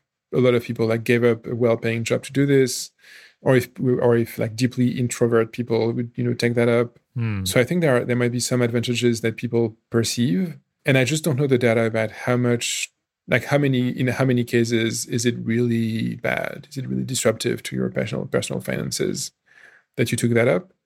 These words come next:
Speaker 1: Uh, so it's possible that in many cases you sort of, you know, you lose a bit of money, but, you know, it's kind of entertaining and maybe you can make a bit of money in some, if you're a bit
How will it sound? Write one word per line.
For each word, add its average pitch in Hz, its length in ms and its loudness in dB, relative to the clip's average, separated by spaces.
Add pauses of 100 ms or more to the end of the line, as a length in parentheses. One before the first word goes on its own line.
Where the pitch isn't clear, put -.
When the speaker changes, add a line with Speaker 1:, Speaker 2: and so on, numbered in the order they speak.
(100)
Speaker 1:
Uh, 120 160 2
so 139 100 2
it's 127 100 2
possible 135 440 2
that 117 160 2
in 120 160 0
many 120 180 0
cases 117 380 -2
you 120 80 -6
sort 117 160 2
of, 113 300 -4 (200)
you 240 80 2
know, 160 320 2
you 151 140 4
lose 135 180 4
a 127 40 0
bit 127 120 4
of 117 100 2
money, 120 280 2
but, 117 200 0 (260)
you 135 100 0
know, 120 100 2
it's 120 140 0
kind 120 100 -2
of 120 60 0
entertaining 117 560 0
and 117 120 -2
maybe 123 200 0
you 123 120 2
can 117 160 -4
make 113 160 -2
a 120 60 -4
bit 123 140 -2
of 120 100 -4
money 117 240 -2
in 123 220 -4
some, - 200 -8
if - 120 -6
you're - 100 -2
a - 40 -4
bit - 160 -6